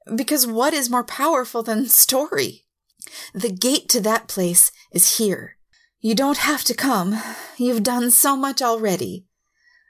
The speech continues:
But we can go through this gate and find Kane, the real Kane, not one of his echoes or avatars, but the real live one, the one that translated himself into the book worlds in the library of the house so long ago.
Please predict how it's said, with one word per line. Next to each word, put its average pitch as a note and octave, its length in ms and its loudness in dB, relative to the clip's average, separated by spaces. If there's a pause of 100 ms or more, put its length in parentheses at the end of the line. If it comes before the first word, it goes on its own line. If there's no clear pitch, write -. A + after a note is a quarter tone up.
(180)
But A#3+ 360 -4
we B3+ 160 -6
can A#3+ 220 -2
go C4+ 240 0
through C#4 360 -2
this C#4+ 260 2
gate F3+ 380 -2 (120)
and F#3 180 -2
find A3+ 440 -2
Kane, D3+ 480 -6 (100)
the F#3 100 -2
real G#3 540 -2
Kane, E3 460 -10 (200)
not A3+ 320 -2
one F3+ 180 -2
of E3 100 -6
his D#3 180 2
echoes F3+ 500 -2
or E3+ 140 0
avatars, E3 640 -2
but - 160 -8
the F3 140 0
real B3 440 0
live G#3 460 -2
one, D#3+ 380 -10 (520)
the F#3 100 0
one G#3 260 2
that - 120 -4
translated G#3 760 0
himself E3 540 2
into E3+ 180 -6
the E3 100 -2
book F#3 320 -6
worlds D#3+ 400 -2
in D#3+ 80 0
the D#3 100 -4
library F3 600 0
of D#3 80 -4
the D#3+ 100 -4
house F3+ 420 -2 (180)
so G#3+ 260 4
long F#3+ 320 0
ago. F#3 540 -2